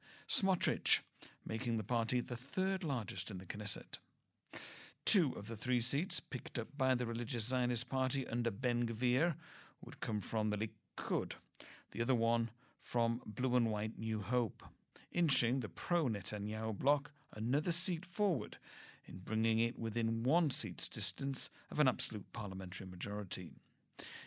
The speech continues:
In the event that Yair, Yair Le-, Golan were to head Meretz, the poll found that the party is projected to win four seats, one less than if Zahava Galon heads the party. That lost seat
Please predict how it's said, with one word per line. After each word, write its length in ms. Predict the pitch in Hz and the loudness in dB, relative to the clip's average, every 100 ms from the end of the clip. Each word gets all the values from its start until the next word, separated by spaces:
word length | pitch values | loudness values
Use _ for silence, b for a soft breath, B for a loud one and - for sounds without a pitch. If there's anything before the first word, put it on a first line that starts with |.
| B | B
In 100 | 120 | 2
the 80 | 131 | 4
event 380 | 123 135 175 - | 6 6 6 -2
that 180 | 113 117 | -8 -8
Yair, 440 | 113 131 131 120 - | -2 2 2 2 -2
Yair 540 | 120 139 147 151 135 | 0 2 6 6 6
Le-, 220 | 120 120 | 2 0
Golan 680 | 117 113 131 131 180 135 190 B B B B B - | 0 4 6 8 8 6 4 B B B B B -12
were 80 | - | -6
to 80 | 113 | 0
head 200 | 123 113 | 0 4
Meretz, 600 | 127 135 143 - - B B B - | 6 6 4 4 2 B B B -18
the 60 | |
poll 320 | - 127 110 110 | -4 2 2 2
found 340 | - 117 113 | 2 2 2
that 80 | 110 | -2
the 80 | 117 | -2
party 400 | 131 120 131 120 | 0 2 0 -2
is 80 | |
projected 500 | - 147 147 - 120 | -2 -2 -2 -2 -4
to 120 | - 120 | -2 0
win 240 | 127 123 | 2 2
four 380 | 123 - 202 180 | -2 -2 0 2
seats, 640 | - 127 90 - - - B B B B | 2 2 -2 0 0 0 B B B B
one 340 | - 110 110 113 | -4 0 2 4
less 380 | 165 127 - - - | 4 4 2 2 -6
than 280 | - 110 - | -4 -4 -2
if 260 | 117 104 - | -6 -6 -8
Zahava 540 | 120 127 113 123 117 104 104 | 0 0 2 0 0 -4 -4
Galon 540 | 127 123 160 147 92 - b b | 0 2 2 0 -4 -10 b b
heads 260 | 113 - - | -8 -6 -6
the 80 | |
party. 480 | - 117 104 - - - _ _ _ _ _ _ _ B B B B | -6 -4 -2 -4 -6 -14 _ _ _ _ _ _ _ B B B B
That 240 | 139 131 110 | 0 0 0
lost 240 | 113 - | 4 6
seat 320 | - 117 - | 6 2 -2